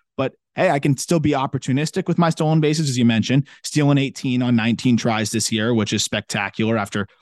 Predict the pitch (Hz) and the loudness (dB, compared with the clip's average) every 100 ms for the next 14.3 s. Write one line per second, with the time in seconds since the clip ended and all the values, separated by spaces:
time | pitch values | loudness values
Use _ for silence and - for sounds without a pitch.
0 | - 151 147 131 117 123 113 113 110 110 | -4 -2 0 -2 -4 -2 0 2 0 -2
1 | 107 104 101 107 92 101 101 107 113 107 | -2 -2 -4 -6 -4 -4 -4 -4 -4 -4
2 | 104 110 101 104 107 98 107 110 117 - | 0 0 0 -2 -2 -2 -2 -2 -4 -10
3 | - - 190 233 254 233 185 _ _ _ | -16 -4 -2 0 0 -2 -4 _ _ _
4 | 170 160 101 131 175 185 - 202 202 151 | -12 -12 _ -4 0 0 -2 0 0 0
5 | 143 - 180 - 135 - 123 208 180 127 | -4 -2 -2 -2 -4 -2 0 2 2 0
6 | 117 123 - 143 135 120 101 _ - 175 | -2 -4 -6 -10 -8 -8 -10 _ -2 -2
7 | - 160 156 160 135 143 143 147 208 - | 0 2 2 0 0 2 2 2 0 2
8 | 143 156 208 139 123 113 113 - 127 139 | 2 4 4 4 4 0 -4 -8 -6 -2
9 | 127 120 123 123 - 117 - 240 233 175 | -2 0 0 0 -2 -2 0 2 4 4
10 | 185 - _ _ - 269 320 311 262 233 | 2 -4 _ _ 0 2 2 0 0 -2
11 | 285 302 226 160 143 120 107 143 247 254 | 0 0 -2 -4 -6 -8 -8 -10 -10 -10
12 | 190 165 143 123 123 110 - - - 233 | -4 0 2 2 2 0 -2 -10 -4 -2
13 | 311 330 311 302 - 233 240 220 143 147 | -2 -2 -2 -2 -2 -2 0 0 0 0
14 | 165 127 - | 0 -2 -10